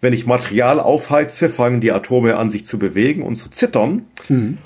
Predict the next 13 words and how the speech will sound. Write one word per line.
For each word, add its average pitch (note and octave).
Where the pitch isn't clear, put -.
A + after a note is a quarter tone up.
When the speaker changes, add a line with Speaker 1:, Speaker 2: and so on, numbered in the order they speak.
Speaker 1:
Und, D3+
äh, B2+
da C3
ich C3
im B2
Chip F3
alles C3+
mögliche C3+
Material A#2+
habe, A#2
wie G#2
den F#2+
Chipträger, G#2+